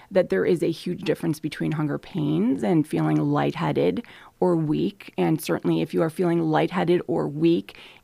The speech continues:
and you're getting the appropriate calorie amount, um, then s-, you should talk to your physician about it. But if you're getting the right calorie amount and you're eating the right diet,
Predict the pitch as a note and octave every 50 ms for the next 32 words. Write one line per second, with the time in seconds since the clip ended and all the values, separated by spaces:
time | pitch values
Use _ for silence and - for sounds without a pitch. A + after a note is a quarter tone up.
0 | _ G3+ G3 F#3+ F#3+ F#3 E3 F#3 F#3 E3 C#3 - F#3+ F3 E3 F#3 F#3+ F#3+ F3 E3+
1 | - - - - - - - - A3+ G3 F#3 - - G3 G3+ G#3 - - - -
2 | - E3+ E3 E3 E3+ F3 F3 E3+ F3 E3+ D3+ D#3 E3 G3 A#3+ - - - - -
3 | - - - - _ F#3 F3+ E3+ E3 D#3+ E3 E3 D#3+ F3+ E3+ E3 D#3+ - - -
4 | - - - - _ _ F#3+ E3+ E3+ D#3+ - - - A3+ G3 - G3 F3 D#3 -
5 | - - - - - - - - - - - D#3+ C#3 - C#3 - - - - -
6 | - - - - - - - _ - G3 G3 A3 A#3 F#3+ E3+ G#3+ G#3+ A3 G#3+ G3+
7 | F#3+ E3+ E3 E3 G3 G#3 A#3+ C#4+ - - A#3+ G#3 F#3+ F#3 F3 E3+ E3 D#3 C#3+ C#3+
8 | D3 D3+ - F3+ E3 - - F3+ E3 E3+ E3 D#3+ E3 D#3 D#3 D#3+ E3+ G3+ G#3 -
9 | - D#3+ - E3 C#3+ C#3+ C#3 - - - -